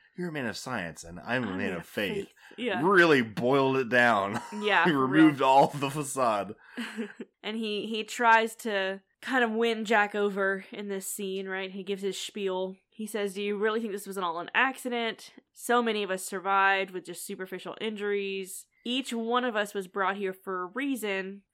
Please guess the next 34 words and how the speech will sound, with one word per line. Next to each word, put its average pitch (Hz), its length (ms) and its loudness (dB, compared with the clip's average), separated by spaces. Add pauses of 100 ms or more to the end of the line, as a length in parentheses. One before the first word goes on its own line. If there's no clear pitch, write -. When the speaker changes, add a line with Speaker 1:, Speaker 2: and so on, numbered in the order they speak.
Speaker 2:
It's 196 200 -12
no 208 240 -2
Speaker 1:
So - 80 0
Speaker 2:
ordinary 180 340 -4
place. 254 800 -4
The 202 180 -6
island 214 400 0
chose 196 380 -6
you 202 320 -10
too. 165 600 -8
It's - 180 -14
destiny." - 680 -14 (260)
Speaker 1:
It's 78 160 -20 (140)
destiny. 76 720 -8 (140)
Speaker 2:
And 170 180 -16
Jack 202 380 2
says, 190 260 -4
"Did 185 160 -10
you 156 60 -18
talk 208 260 -2
to 196 80 -6
Speaker 1:
Jack 151 220 8
Speaker 2:
Boone 285 80 4
about 165 220 6
Speaker 1:
doesn't 143 120 0
Speaker 2:
destiny?" 175 580 -6
Speaker 1:
buy 240 280 -4
it. 147 320 -10
Yep. 87 240 -8 (200)
Speaker 2:
Yeah, 196 500 -2 (100)
which, 233 280 -2 (120)
I 285 160 -6
mean, 294 420 -6 (540)
<sighs> 226 260 -8